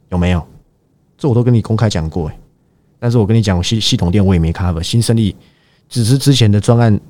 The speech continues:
有写过这家公司，狠狠的再次介绍，因为我五月介绍过一次嘛。结束之后，我是直到七月的时候，我看它跌，跌得跟什么一样，讲得粗俗一点，跌得狗吃屎嘛，<laughs> 对不对？是不是跌得狗吃屎？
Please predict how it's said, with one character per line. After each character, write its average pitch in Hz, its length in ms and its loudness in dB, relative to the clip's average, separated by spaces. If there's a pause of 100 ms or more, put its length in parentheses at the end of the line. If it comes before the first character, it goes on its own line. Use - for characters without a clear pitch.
(140)
有 98 220 2
写 90 260 0
过 107 120 2
这 101 120 0
家 98 80 2
公 92 180 0
司， 90 240 -4 (320)
狠 131 300 0
狠 147 120 6
的 98 120 4
再 120 160 2
次 107 160 -2
介 107 160 2
绍， 107 180 0
因 160 60 4
为 170 60 8
我 143 40 6
五 117 220 2
月 143 100 8
介 139 120 4
绍 127 140 6
过 127 180 4
一 98 40 0
次 92 240 -2
嘛。 - 100 -8 (960)
结 123 160 2
束 135 160 4
之 120 160 0
后， 120 200 0 (500)
我 104 100 -4
是 135 180 0
直 104 220 -2
到 117 280 2
七 123 320 2
月 127 160 4
的 98 80 0
时 92 120 -4
候， 98 220 0 (140)
我 110 100 -12
看 143 100 2
它 151 80 6
跌， 127 240 2 (140)
跌 143 100 4
得 151 80 6
跟 147 180 6
什 123 120 4
么 101 100 4
一 98 60 2
样， 107 220 0 (460)
讲 120 140 0
得 120 80 2
粗 160 200 2
俗 131 140 4
一 - 20 4
点， 113 180 2
跌 147 160 0
得 165 120 2
狗 107 200 2
吃 143 260 2
屎 107 240 0
嘛， 85 180 -2 (400)
<laughs> - 380 -20
对 151 100 4
不 - 20 6
对？ 127 160 8 (440)
是 202 100 4
不 190 60 10
是 190 120 10
跌 147 160 6
得 160 80 6
狗 127 160 4
吃 156 220 2
屎？ 98 260 0